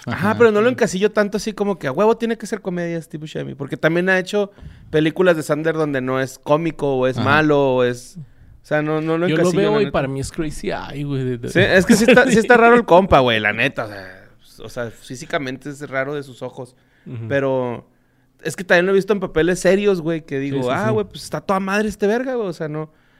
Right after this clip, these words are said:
Speaker 1: no es un actor de comedia, simplemente siento que es como estos actores que son bien chingones y luego los jala Sandler a,
Speaker 2: Ay,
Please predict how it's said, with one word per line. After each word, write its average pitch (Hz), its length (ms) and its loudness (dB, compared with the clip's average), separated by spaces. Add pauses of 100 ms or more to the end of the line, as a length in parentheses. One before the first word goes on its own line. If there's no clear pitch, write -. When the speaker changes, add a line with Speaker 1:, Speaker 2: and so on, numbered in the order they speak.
(160)
Speaker 1:
no 160 140 2
es 165 100 0
un 190 120 2
actor 190 220 0
de 190 100 2
comedia, 180 440 0
simplemente 170 560 -4
siento 175 300 -4
que 180 100 -4
es 165 100 -6
como 151 520 -6 (720)
estos 151 280 -4
actores 165 380 2
que - 100 -12
son 151 180 -2
bien 160 140 -2
chingones 180 440 -2
y 135 40 -4
luego 127 140 2
los 139 180 4
jala 127 280 -2
Sandler 135 420 -6
a, 120 200 -4
Speaker 2:
Ay, 110 100 -14